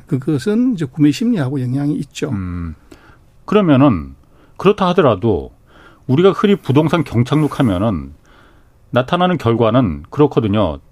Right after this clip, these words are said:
Speaker 2: 길거리에 나가는 사람 많고 자산이 갑자기 풍비박산 나고 집 그야말로 그 절반 이하로 떨어져서 갑자기 자산이 훅 꺼지고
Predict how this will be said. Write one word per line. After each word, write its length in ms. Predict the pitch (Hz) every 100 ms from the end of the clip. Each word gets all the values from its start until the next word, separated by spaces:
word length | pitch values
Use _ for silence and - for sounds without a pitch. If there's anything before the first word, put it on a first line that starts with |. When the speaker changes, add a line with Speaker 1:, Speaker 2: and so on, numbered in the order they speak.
| _ _ - - _ - - - _
Speaker 2:
길거리에 340 | - 143 170 165
나가는 300 | 113 131 143
사람 220 | 143 131
많고 360 | 110 95 123 101 _
자산이 360 | - 123 139 139
갑자기 480 | - - 127 123 -
풍비박산 640 | - 196 180 156 - 127
나고 280 | 113 110 -
집 240 | - 117
그야말로 580 | - 113 110 107 104 120 - _ _
그 180 | - 104 -
절반 460 | 117 113 117 117 - - 156
이하로 300 | 117 117 113
떨어져서 680 | 117 131 120 110 - 110 104 - - - _
갑자기 320 | - - 123
자산이 300 | - 110 113
훅 220 | - -
꺼지고 640 | - 170 127 107 101 73